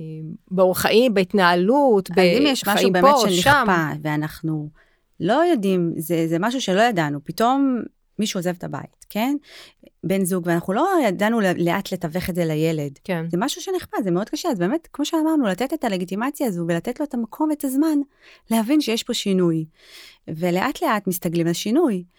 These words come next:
Speaker 2: ואם יש משהו שהוא ידוע מראש, ואנחנו יודעים עליו מראש שהולך להיות איזשהו שינוי, אז כן לתווך ולדבר ולהסביר, אז אח-, אוקיי, עכשיו אתה תלך ביום שני וחמישי לאבא.
Speaker 1: כן.
Speaker 2: ביום, אנחנו מתווכים, אה, את, אה,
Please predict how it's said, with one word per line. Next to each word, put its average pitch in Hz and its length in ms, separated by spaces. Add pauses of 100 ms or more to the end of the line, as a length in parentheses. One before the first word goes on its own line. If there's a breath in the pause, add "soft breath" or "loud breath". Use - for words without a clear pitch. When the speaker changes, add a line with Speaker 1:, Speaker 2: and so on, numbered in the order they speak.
(320 soft breath)
Speaker 2:
ואם 302 180
יש - 160
משהו 220 220
שהוא 202 200
ידוע 196 340
מראש, 180 600
ואנחנו 170 220
יודעים 202 220
עליו 185 320
מראש 175 340
שהולך 180 280
להיות 190 180
איזשהו 185 320
שינוי, 170 340
אז 160 120
כן 277 200
לתווך 208 360
ולדבר 185 580
ולהסביר, 170 560 (300 loud breath)
אז 165 100
אח-, 185 120
אוקיי, 190 280
עכשיו 202 320
אתה 185 140
תלך 185 400
ביום 180 280
שני 175 400
וחמישי 190 460
לאבא. 160 460 (240 loud breath)
Speaker 1:
כן. 160 200
Speaker 2:
ביום, 202 320 (120)
אנחנו 175 300
מתווכים, 247 520
אה, 165 380
את, 165 140
אה, 165 260